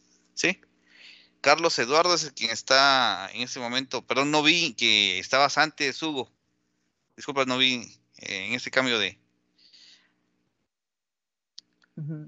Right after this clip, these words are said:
Speaker 2: Entonces, al momento de darle a examinar, nos tiran algunos de estos inconvenientes. Entonces,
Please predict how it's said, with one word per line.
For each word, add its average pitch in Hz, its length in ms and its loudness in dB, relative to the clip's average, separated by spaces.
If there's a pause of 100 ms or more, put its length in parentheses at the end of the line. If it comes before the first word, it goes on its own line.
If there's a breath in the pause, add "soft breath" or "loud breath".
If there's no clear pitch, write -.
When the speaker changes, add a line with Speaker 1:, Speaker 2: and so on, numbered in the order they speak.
(200)
Speaker 2:
Entonces, 160 840 -2
al 160 120 0
momento 135 420 2
de 156 80 10
darle 147 240 6
a - 20 4
examinar, 135 560 2
nos 156 320 -2
tiran 143 500 4
algunos 139 840 0
de 139 100 4
estos 143 320 0
inconvenientes. 131 1120 4
Entonces, 135 720 4